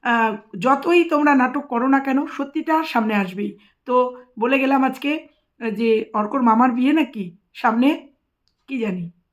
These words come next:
দাদার বিয়ে, এটা, এই খবরটা নিতে হবে। নেবো তো বটেই, খবর নেবো না? দাদার বিয়ে নাকি, ভালো একটা ছেলের জীবন শুরু হতে চাচ্ছে,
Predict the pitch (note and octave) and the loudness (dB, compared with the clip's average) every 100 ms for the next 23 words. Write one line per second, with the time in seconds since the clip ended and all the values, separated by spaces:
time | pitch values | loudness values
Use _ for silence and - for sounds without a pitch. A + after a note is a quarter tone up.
0 | - G#3+ A3 A3 A3 A#3 A#3+ A#3+ _ - | -10 -6 -4 -4 -2 -2 -2 -6 _ -10
1 | C#4 C#4+ C#4+ B3+ C4+ C4+ B3+ B3 B3+ G3+ | -2 -2 -2 -4 -4 -2 -2 -2 -4 -2
2 | G3+ D#4+ G4+ F#4+ C4+ G3+ - - _ - | 0 0 0 0 -2 -4 -14 -20 _ -4
3 | D#4+ F#4 F#4+ G4 D#4 F#3+ - _ - A#3 | -2 0 0 2 2 0 -10 _ -2 0
4 | C4+ B3+ C4+ C#4+ C#4+ B3+ G#3 _ - F#3+ | 0 0 2 0 -2 -6 -10 _ -6 -2
5 | C#4 D4 D4+ D4 - C4+ D4 B3 - _ | 0 0 -4 -6 -2 0 0 -2 -14 _
6 | G#3+ G#3 C#4 D4+ - C#4+ D4 D4+ C4 C#4+ | -6 -2 0 0 0 0 0 -2 -4 -2
7 | D4 C4+ | -2 -4